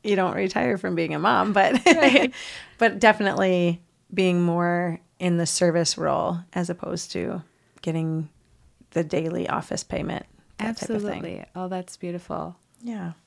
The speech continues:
Speaker 2: I love that the Lord gave you both that conviction and then gives him an opportunity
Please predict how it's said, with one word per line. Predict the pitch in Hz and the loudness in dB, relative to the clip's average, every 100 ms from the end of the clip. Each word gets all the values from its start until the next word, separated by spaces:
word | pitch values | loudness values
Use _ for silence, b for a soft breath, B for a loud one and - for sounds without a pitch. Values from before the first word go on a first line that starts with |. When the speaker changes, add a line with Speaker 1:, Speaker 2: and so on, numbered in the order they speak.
| - | -4
Speaker 2:
I | |
love | 185 190 196 | 0 0 0
that | 196 185 | -2 -2
the | 180 | -2
Lord | 180 175 - | -2 -4 -6
gave | 175 175 190 - - _ | -4 -4 -6 -10 -20 _
you | - 196 185 | -4 -2 0
both | 175 - | -2 0
that | - - | -2 -2
conviction | 175 185 - 285 277 | -2 -2 0 0 2
and | 202 196 | 0 0
then | 185 180 | 0 0
gives | - - 175 - | -4 -4 -6 -4
him | 170 | -4
an | 165 | -2
opportunity | 175 165 165 - 247 233 160 147 160 | -4 -4 -8 -4 -2 0 0 -2 -4